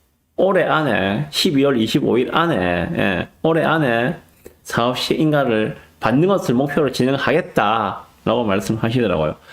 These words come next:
추진력이 대단하셔요, 육구역 조합장님. 제일 좋아하시는 말, 말씀이 그거 아닙니까? "묻고 더블로 가."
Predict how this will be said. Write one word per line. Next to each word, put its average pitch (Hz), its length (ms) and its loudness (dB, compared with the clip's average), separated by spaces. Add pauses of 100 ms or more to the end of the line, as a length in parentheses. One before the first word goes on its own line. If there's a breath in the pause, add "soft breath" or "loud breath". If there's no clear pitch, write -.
(440 loud breath)
추진력이 208 460 2
대단하셔요, 135 920 2
육구역 139 280 2
조합장님. 101 840 0 (300)
제일 147 180 2
좋아하시는 139 420 0
말, 104 220 0
말씀이 113 380 -2
그거 131 180 2
아닙니까? 98 420 0
"묻고 120 420 0
더블로 143 320 2
가." 92 400 -4